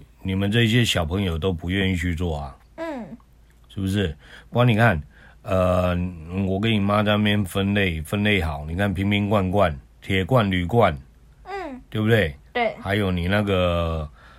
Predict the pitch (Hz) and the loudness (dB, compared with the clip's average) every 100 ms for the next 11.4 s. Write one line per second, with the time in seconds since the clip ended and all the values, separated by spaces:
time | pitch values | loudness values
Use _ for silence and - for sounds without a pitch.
0 | - - 85 85 78 101 98 92 85 85 | -20 -8 -2 -2 0 0 0 0 -2 -4
1 | 85 87 85 85 87 101 101 82 82 85 | -4 -4 -4 -4 -2 -2 -2 -2 -4 -4
2 | - - - 82 80 80 78 76 - 120 | -6 -12 -16 -12 -8 -8 -8 -8 0 2
3 | 104 110 98 101 98 98 107 95 107 104 | 4 2 2 0 0 2 0 0 0 2
4 | 104 101 - 117 113 110 113 104 - - | 0 -2 0 2 6 6 6 4 -4 -16
5 | - 95 104 95 71 - - - - - | -6 -2 0 0 -2 -8 -20 -20 -20 -20
6 | - 78 73 65 - - - - 78 95 | -10 -8 -6 -10 -18 -20 -20 -14 -4 -2
7 | 95 98 104 101 - 85 90 113 107 95 | 0 0 0 -2 -4 -4 2 4 6 6
8 | 90 85 - - - - - - - 165 | 6 2 -4 -18 -20 -16 -4 0 6 6
9 | 165 165 165 160 170 135 131 104 98 110 | 8 8 8 8 8 8 6 6 6 6
10 | 113 113 120 98 78 80 117 101 85 - | 6 6 4 2 0 -6 -2 -2 -4 -4
11 | 113 104 95 87 | 0 0 0 -4